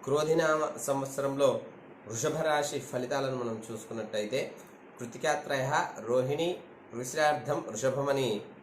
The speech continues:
అంటారు. మరి ఆదాయం వీరికి రెండు, వ్యయం ఎనిమిది, రాజ్యపూజ్యం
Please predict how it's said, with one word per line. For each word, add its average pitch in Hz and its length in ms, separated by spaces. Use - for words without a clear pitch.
అంటారు. 131 460
మరి 147 440
ఆదాయం 147 640
వీరికి 131 360
రెండు, 131 420
వ్యయం 120 440
ఎనిమిది, 143 500
రాజ్యపూజ్యం 135 760